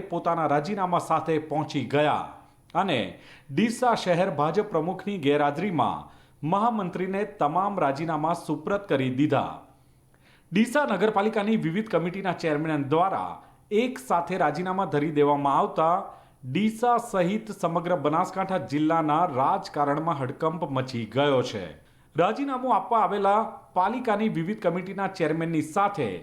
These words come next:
આજે ડીસા નગરપાલિકાના ઉપપ્રમુખ અને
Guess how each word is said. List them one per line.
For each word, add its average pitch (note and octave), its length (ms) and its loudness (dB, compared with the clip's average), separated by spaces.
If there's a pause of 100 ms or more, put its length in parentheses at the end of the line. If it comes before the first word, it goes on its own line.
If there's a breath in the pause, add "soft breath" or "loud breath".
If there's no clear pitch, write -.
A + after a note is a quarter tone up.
(400 loud breath)
આજે D3+ 200 2
ડીસા A3 400 2
નગરપાલિકાના F#3 760 0
ઉપપ્રમુખ D#3 580 0 (300 loud breath)
અને D#3+ 160 2